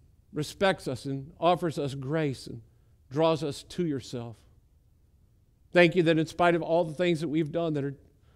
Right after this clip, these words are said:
different than what you want us to do, you bridged the di-, divide and you came to us. Now, Father, I pray for followers of Christ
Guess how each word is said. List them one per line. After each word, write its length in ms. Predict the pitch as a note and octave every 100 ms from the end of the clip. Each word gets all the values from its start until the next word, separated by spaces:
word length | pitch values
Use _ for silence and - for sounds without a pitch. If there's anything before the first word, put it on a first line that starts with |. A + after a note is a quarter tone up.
| _ _ -
different 320 | F#3 F3+ D#3
than 100 | D3
what 140 | D#3+
you 80 | D#3+
want 220 | D3+ F3
us 120 | E3 -
to 120 | B2+
do, 260 | C3 B2 A2 - _ _ _ _ _ _ _ _ _ _
you 240 | C#3 E3+ E3+
bridged 400 | D3 C#3 - C3
the 100 | C3
di-, 340 | B2 B2 B2+ -
divide 400 | C3 A#2+ B2+ A#2+
and 120 | B2 C3
you 80 |
came 320 | C3+ D3 C#3+ C3
to 100 | -
us. 400 | A#2+ A2+ - - - _ _ _ _ _ _ _ -
Now, 120 | D#3+
Father, 280 | E3+ D#3+ E3
I 120 | E3+
pray 240 | F3+ D#3+ D3
for 140 | D3+
followers 400 | C#3 D3+ D#3 C#3
of 60 | C#3+
Christ 400 | C#3+ C3+ C3